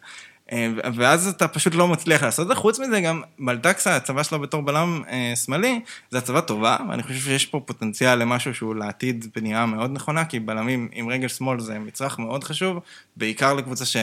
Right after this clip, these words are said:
שאוהבת את הכדור ואוהבת לה-, להניע כדור. אמ, דרך אגב, גם אני חושב שאם חוזרים למכבי חיפה, זה, זה אחת הסיבות הכי חשובות לזה שרמי גרשון פתח, בשביל שיהיה בלם שיכול לשחק בשמאל ולמסור שמאלה. העניין הוא שסבורית, בתור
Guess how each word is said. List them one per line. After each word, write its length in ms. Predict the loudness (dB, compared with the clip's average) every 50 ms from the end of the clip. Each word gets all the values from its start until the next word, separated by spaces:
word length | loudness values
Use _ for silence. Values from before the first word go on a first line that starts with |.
| 0 0 -2
שאוהבת 560 | -4 -6 -6 -4 -2 0 0 0 0 -2 -4
את 40 | -4
הכדור 340 | -4 -2 -2 0 0 0 0
ואוהבת 340 | 0 -2 -2 -2 -4 -4 -6
לה-, 240 | -4 -4 -4 -6
להניע 420 | -6 -6 -6 -6 -4 -2 0 0 0
כדור. 360 | 0 2 2 2 2 0 -2 -6 -14 -20 -20 -20 _ _ _ -6 -4
אמ, 280 | -2 -2 -2 -2 -2 0
דרך 160 | 0 2 4 4
אגב, 220 | 4 4 2 2
גם 160 | 2 2 2
אני 100 | 0 0
חושב 260 | -2 -4 -4 -4 -2
שאם 340 | -2 -2 -2 -4 -6 -8 -8
חוזרים 240 | -8 -6 -2 0 0
למכבי 280 | 0 2 2 2 4 6
חיפה, 260 | 6 4 4 4 2
זה, 180 | 0 0 -2 -2
זה 120 | -2 -2
אחת 160 | -2 -2 -2
הסיבות 320 | -2 -4 -2 -2 -2 -2 -2
הכי 200 | -2 -2 -2 -2
חשובות 400 | -2 -2 -4 -4 -2 -4 -4 -6
לזה 180 | -6 -6 -4
שרמי 680 | -4 -4 -2 -4 -4 -4 -4 -4 -4 -2 -2 -2 0 2
גרשון 360 | 2 2 2 2 2 0 2
פתח, 420 | 0 0 2 2 2 2 0 -4 -10 _ _ -6
בשביל 400 | -4 -2 -2 0 0 0 0 0
שיהיה 200 | -2 -2 -2 0
בלם 280 | 0 0 0 0 -2 -4
שיכול 640 | -6 -8 -10 -12 -14 -16 -16 -10 -8 -4 -2 0 2
לשחק 240 | 2 2 2 0 0
בשמאל 400 | -2 -2 0 2 4 4 4 4
ולמסור 400 | 2 2 0 0 0 0 -2 -2
שמאלה. 380 | -2 0 2 4 4 4 2 0 -4 -12 -16 -16 -10 -4
העניין 300 | -2 0 2 2 4 4
הוא 80 | 4 4
שסבורית, 1300 | 4 2 0 0 -2 -4 _ -14 -10 -6 -4 -2 -2 0 0 0 2 2 4 4 6 4 4 2 -2 -8 -14 -10 -8
בתור 300 | -6 -4 -2 0 0